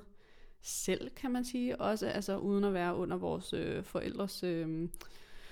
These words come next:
øh, i deres... Øh,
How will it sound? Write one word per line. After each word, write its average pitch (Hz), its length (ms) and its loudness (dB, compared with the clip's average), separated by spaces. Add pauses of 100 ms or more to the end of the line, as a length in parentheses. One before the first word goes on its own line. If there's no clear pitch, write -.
(540)
øh, 190 320 4 (640)
i - 340 -4
deres... 180 440 2
Øh, 175 440 0